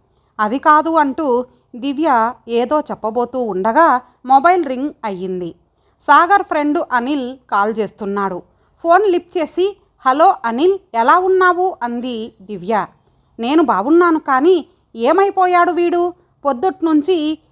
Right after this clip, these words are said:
కాల్ చేస్తున్నా లిఫ్ట్ చేయడే. నాకు రెజ్యూమ్ పంపాడు కదా, నేను అది చూపించి మా బాస్తో మాట్లాడాను. సాగర్ని ఈరోజు వచ్చి కలవమన్నారాయన. ఆ మాట వాడితో చెప్పాలని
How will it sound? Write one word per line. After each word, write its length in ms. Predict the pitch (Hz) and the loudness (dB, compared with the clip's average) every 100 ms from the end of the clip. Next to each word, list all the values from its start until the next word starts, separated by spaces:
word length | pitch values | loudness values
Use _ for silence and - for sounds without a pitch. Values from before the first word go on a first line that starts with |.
| - | -6
కాల్ 260 | - 208 302 370 | 0 0 0 -2
చేస్తున్నా 440 | 349 - 330 349 | -4 -2 2 2
లిఫ్ట్ 360 | 311 262 - 359 | 0 -6 -6 -2
చేయడే. 380 | 349 370 403 - _ _ - | 0 0 -2 -4 _ _ -2
నాకు 460 | 311 349 285 285 320 - | 0 2 -2 -4 -6 -6
రెజ్యూమ్ 460 | 262 277 311 392 403 | -2 -2 0 -2 2
పంపాడు 400 | 294 247 330 330 | 0 0 0 0
కదా, 400 | 339 320 320 311 - _ _ - | 0 2 2 0 -8 _ _ -6
నేను 460 | 320 339 269 269 285 - | 0 0 0 -4 -8 -10
అది 180 | 196 | -8
చూపించి 880 | 233 - 254 330 311 302 381 277 285 _ - | -10 -8 -4 0 2 2 0 0 -8 _ -4
మా 160 | 311 240 | 2 4
బాస్తో 480 | 269 320 320 - 330 | 4 2 0 -2 0
మాట్లాడాను. 680 | 330 240 254 240 240 233 196 _ _ _ - | 0 -4 -2 0 0 -2 -6 _ _ _ 0
సాగర్ని 760 | 311 339 415 403 403 330 302 _ | 4 4 4 2 2 0 -2 _
ఈరోజు 440 | 269 311 311 349 381 | -6 -2 -2 -2 -2
వచ్చి 360 | 302 - 330 | -2 -2 -6
కలవమన్నారాయన. 1080 | 330 233 220 277 269 254 247 233 214 202 180 _ _ _ _ - | -2 0 2 2 2 2 2 2 0 -2 -6 _ _ _ _ -2
ఆ 120 | 302 339 | 2 4
మాట 240 | 359 415 | 4 4
వాడితో 360 | 349 311 339 359 | 2 0 -2 -4
చెప్పాలని 840 | 359 - 277 294 294 339 285 | -6 -2 2 2 2 2 0